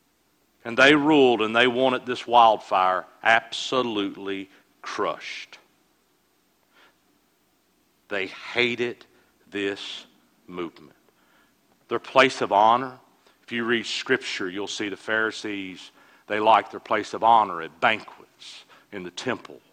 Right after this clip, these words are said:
They liked those places of honor. But then when they capture them, it says they laid hands on the apostles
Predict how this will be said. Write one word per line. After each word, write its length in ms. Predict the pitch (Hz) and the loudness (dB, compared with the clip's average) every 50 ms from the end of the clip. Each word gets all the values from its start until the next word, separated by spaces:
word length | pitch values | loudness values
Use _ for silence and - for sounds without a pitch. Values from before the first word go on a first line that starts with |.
| _ _ _ _ _ _ _ _ | _ _ _ _ _ _ _ _
They 120 | - 131 127 | 4 4 4
liked 460 | 120 117 120 123 120 110 98 - - | 6 8 10 10 10 8 6 0 -8
those 180 | 110 95 - - | -10 -8 -10 -8
places 360 | - - 110 101 95 - - | -6 -4 -4 -4 -4 -6 -10
of 80 | 80 92 | -8 -6
honor. 260 | 90 85 76 69 - - _ _ _ _ _ _ _ _ _ _ _ | -6 -6 -6 -10 -14 -20 _ _ _ _ _ _ _ _ _ _ _
But 100 | - 165 | 2 4
then 240 | 156 180 190 196 190 | 6 6 6 6 6
when 140 | 170 160 156 | 4 4 4
they 100 | 151 143 | 4 4
capture 540 | - - 180 196 214 214 - - 180 151 120 | 6 8 10 10 10 10 6 4 2 2 4
them, 240 | 127 131 139 156 175 | 2 2 2 2 0
it 60 | - | 2
says 180 | - 180 165 | 2 2 4
they 100 | 143 165 | 4 6
laid 240 | 165 165 170 175 156 | 8 8 8 8 8
hands 600 | 151 170 185 185 170 156 160 165 190 202 - - - - - - - - | 8 6 8 8 6 6 2 0 -4 -8 -14 -18 -20 -20 -20 -6 4 8
on 200 | 156 180 185 180 | 10 10 10 8
the 100 | 175 165 | 6 4
apostles 1040 | 151 - - - 202 214 220 - - - - 127 113 113 127 160 175 - - - | 4 4 8 10 12 12 12 12 10 6 2 4 4 4 2 0 -2 -6 -10 -12